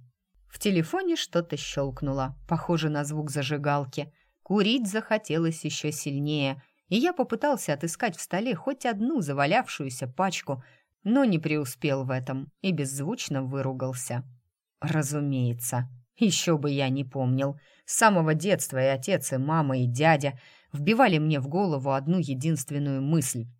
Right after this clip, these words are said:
мое будущее — это клан. Я вырос с этим знанием, впитал его душой, стерпелся и привык, торопился жить и пользоваться свободой. Делал то, что хотел, пока еще была такая возможность.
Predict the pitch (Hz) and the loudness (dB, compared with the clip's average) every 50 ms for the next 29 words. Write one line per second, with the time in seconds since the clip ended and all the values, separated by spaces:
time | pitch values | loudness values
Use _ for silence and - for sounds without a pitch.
0 | _ _ - 151 160 160 151 139 131 123 127 147 156 165 156 170 170 - - - | _ _ 0 2 4 4 4 4 0 0 0 0 0 0 0 0 -2 -2 -4 -2
1 | - 208 190 196 196 202 - _ _ 143 135 127 127 - 151 156 - - 147 131 | 0 0 2 0 0 -2 -6 _ _ -6 -4 -4 -4 -6 -8 -8 -6 -6 -4 -2
2 | 123 113 110 113 123 127 - - _ _ _ _ _ - 190 180 147 135 156 165 | -2 -2 -2 -4 -6 -6 -10 -18 _ _ _ _ _ 2 4 4 4 4 4 2
3 | 151 143 131 127 - - - 147 127 - 135 131 127 127 139 143 139 135 131 131 | 2 2 0 -2 -4 -4 -4 -6 -4 -4 -2 -2 -2 -2 0 0 0 0 0 0
4 | 131 127 127 127 131 127 - - _ _ _ _ - - - 202 175 165 175 180 | 0 0 0 -2 -2 -4 -10 -16 _ _ _ _ -20 -6 -4 -4 -2 0 0 2
5 | 170 156 156 151 143 147 143 131 127 131 127 - - - 151 139 123 - - - | 2 2 0 0 0 0 -2 -2 -2 -4 -4 -4 -4 -4 -4 -4 -4 -6 -8 -12
6 | _ _ - - - - 165 151 - - 170 185 208 147 123 - - 139 131 127 | _ _ -14 -12 -2 -2 -2 -2 0 0 0 0 0 0 -2 -4 -4 -4 -4 -4
7 | 127 139 131 123 123 151 147 123 - - _ _ _ _ _ - _ _ - 175 | -4 -2 -2 0 0 0 -2 -2 -6 -14 _ _ _ _ _ -20 _ _ 0 2
8 | 175 180 180 180 214 196 165 156 - - 156 151 151 165 202 185 147 123 - - | 2 2 2 0 0 -2 -2 -2 -2 -2 -2 0 0 0 0 0 0 -2 -4 -6
9 | - - 175 160 139 139 143 131 139 - - - 131 - - 143 131 127 131 143 | -2 0 0 2 2 0 -4 -4 -6 -6 -6 -6 -4 -4 -2 -2 -2 -2 -2 -2
10 | 147 156 147 131 131 127 123 - - - _ _ _ _ _ _ 185 190 170 196 | -2 -2 0 0 -2 -2 -4 -6 -10 -18 _ _ _ _ _ _ 0 2 4 6
11 | 185 160 143 143 139 143 143 - 175 160 - - - 131 - - 139 131 135 - | 4 6 4 4 2 0 0 0 0 0 0 -2 -4 -6 -4 -4 -4 -4 -2 -2
12 | 160 156 143 131 127 127 - 160 160 - 160 139 131 123 - 143 135 139 143 135 | 0 0 0 0 -2 -6 -8 -8 -4 -2 -2 0 0 -2 -2 -2 -2 0 0 2
13 | 131 120 120 120 - 127 127 - 131 127 127 127 131 131 131 127 139 139 135 131 | 2 2 0 0 -2 -6 -4 -2 0 2 2 2 2 0 -2 -2 -4 -4 -2 -4
14 | 127 - 147 143 143 - - - | -4 -4 -6 -6 -8 -8 -14 -18